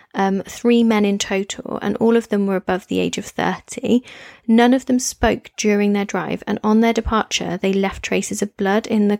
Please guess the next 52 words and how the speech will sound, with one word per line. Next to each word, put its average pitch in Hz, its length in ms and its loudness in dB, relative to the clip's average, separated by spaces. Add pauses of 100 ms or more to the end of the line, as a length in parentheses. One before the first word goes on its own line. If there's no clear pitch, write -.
(120)
back - 220 -4
of 214 120 -8
the 226 60 -6
car. 220 500 -2 (760)
But - 240 0
this 233 280 2
is 208 160 2
a 226 60 0
bit 185 80 0
of 190 80 0
a 196 60 0
dead 180 160 2
end 180 160 0
as 190 100 -6
well, 190 180 0
'cause 214 200 -2
whether 202 200 2
the 208 120 -6
police - 320 -2
were - 100 -4
able 185 240 0
to - 80 -8
get - 160 -6
samples 202 420 -2
of 202 120 -8
this 175 160 -6
blood 170 320 -4
isn't 170 260 -2
known, 202 480 2
and 202 160 2
they 220 80 6
haven't 220 300 0
really 185 160 0
made 180 180 0
the - 80 -6
results 175 400 -2
public - 460 -4
at - 180 -8
all. 247 320 2 (480)
But - 180 -2
it - 160 -4
could - 360 0
be 180 160 2
that - 160 -8
there 185 160 0
was 175 180 -2
the - 80 -2
three 190 300 0
people, 190 480 -2
one 196 200 2
of 190 140 0
them 180 300 -2